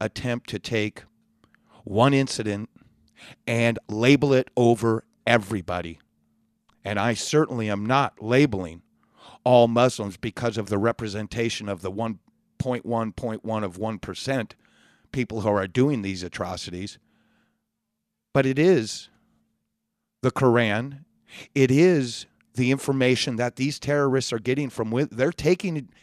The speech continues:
the information literally and to the extreme. And if you look at the history of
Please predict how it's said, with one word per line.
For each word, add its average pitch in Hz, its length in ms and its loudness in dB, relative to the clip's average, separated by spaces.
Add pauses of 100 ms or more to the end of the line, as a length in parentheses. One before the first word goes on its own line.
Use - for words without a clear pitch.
(320)
the 135 180 4
information 131 760 0
literally 190 520 6
and 131 180 -6
to 156 160 4
the 139 160 0
extreme. 139 600 -6 (460)
And 123 160 -2
if 117 120 -4
you 127 120 2
look 131 240 2
at 147 80 -8
the 156 100 -2
history 151 460 -2
of 147 400 0